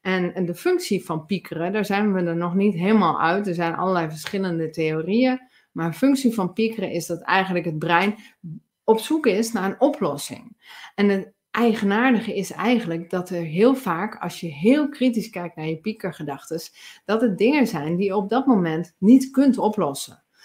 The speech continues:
Dus er is een, een, een probleem, er is iets wat je bezighoudt, maar wat je op dat moment eigenlijk niet kunt oplossen. En dan blijft je brein maar doorgaan op zoek naar een soort uitgang of zo.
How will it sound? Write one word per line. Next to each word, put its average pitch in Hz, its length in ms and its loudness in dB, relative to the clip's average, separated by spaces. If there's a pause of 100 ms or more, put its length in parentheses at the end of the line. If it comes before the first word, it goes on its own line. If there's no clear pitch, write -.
(140)
Dus 180 180 -4
er 202 160 0
is 311 180 2
een, 214 280 2 (160)
een, 190 280 0
een 185 140 -2
probleem, 180 760 2
er - 80 -2
is 254 200 4
iets 233 200 -4
wat 165 160 -6
je 175 100 -6
bezighoudt, 233 720 0
maar 190 120 2
wat 202 180 -2
je - 80 0
op 180 100 -4
dat 220 160 -2
moment 175 420 -2 (260)
eigenlijk 254 380 0
niet 180 180 0
kunt 175 180 -6
oplossen. 165 600 -4 (280)
En 220 100 4
dan 214 160 4
blijft 233 320 2
je 214 100 2
brein 196 260 -2
maar 170 160 -2
doorgaan 214 680 0
op 220 140 -4
zoek 294 400 -4
naar 196 540 2
een 190 80 -2
soort 226 360 -4
uitgang 180 800 4
of 175 100 -2
zo. 165 400 -4